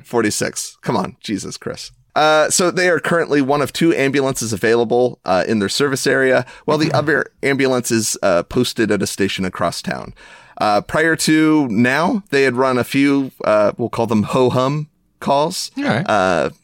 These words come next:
Speaker 1: uh, but really, you know, nothing of note. Um, so they do hear the fire department get dispatched out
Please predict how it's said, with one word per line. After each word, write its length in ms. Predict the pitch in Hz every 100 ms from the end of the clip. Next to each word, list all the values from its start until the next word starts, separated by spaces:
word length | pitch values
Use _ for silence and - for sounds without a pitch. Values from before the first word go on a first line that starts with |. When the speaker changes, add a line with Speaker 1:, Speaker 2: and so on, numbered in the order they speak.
| -
Speaker 1:
uh, 240 | 202 202 -
but 200 | 233 - -
really, 360 | 151 139 131 - -
you 160 | - 123
know, 100 | 107 -
nothing 340 | 117 - 110
of 140 | 101 92
note. 300 | 90 - - _ - - - - -
Um, 380 | 139 151 147 - -
so 360 | - 196 185 -
they 200 | 135 175
do 160 | 185 185
hear 200 | 175 180
the 120 | 147
fire 220 | 139 135
department 460 | 135 131 123 127 107
get 180 | 107 -
dispatched 520 | 107 - 117 120 - -
out 360 | 113 170 -